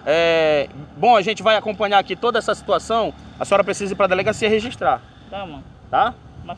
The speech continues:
Speaker 2: como que eu vou?
Speaker 1: Eu vou lhe levar lá na delegacia. A senhora vai comigo, tá?
Speaker 2: Tá, mano.
Speaker 1: Vai pegar seu material, ela tá o material. Vai pegar seu material lá. O material dessa senhora tá ali.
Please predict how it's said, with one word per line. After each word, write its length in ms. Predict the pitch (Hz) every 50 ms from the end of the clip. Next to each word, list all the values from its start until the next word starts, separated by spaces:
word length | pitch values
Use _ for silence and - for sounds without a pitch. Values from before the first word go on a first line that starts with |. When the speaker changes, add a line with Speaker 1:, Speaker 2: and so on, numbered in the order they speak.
| -
Speaker 2:
como 180 | - 208 208 202
que 80 | - -
eu 80 | 185
vou? 140 | 180 180 - - 113
Speaker 1:
Eu 100 | 131 147
vou 140 | 147 208
lhe 100 | 220 233
levar 260 | 233 233 202 190 208 208
lá 100 | 208 208
na 80 | 208
delegacia. 500 | 202 202 202 190 196 - - - 185 147
A 40 | 123
senhora 160 | - 170 165
vai 120 | 165 180 175
comigo, 300 | - 185 175 165 139 139
tá? 200 | 160 175 190 202 - -
Speaker 2:
Tá, 100 | 170 160
mano. 160 | 147 127 123 - - - - - -
Speaker 1:
Vai 120 | 143 160
pegar 220 | - 208 180 190 180
seu 160 | - 196 180
material, 420 | 175 165 - 180 170 165 170 170
ela 80 | 165 165
tá 80 | 160
o 40 | 165
material. 360 | 170 170 - 165 160 160 147
Vai 100 | 143 185
pegar 200 | 185 196 190 180
seu 100 | 165 -
material 380 | 175 165 156 170 156 147 143 139
lá. 180 | 131 117 113 - - -
O 40 |
material 340 | 135 - - 208 208 202 196
dessa 200 | 190 190 - 214
senhora 240 | 185 - 196 180 180
tá 120 | - 208
ali. 320 | 190 175 196 226 220 165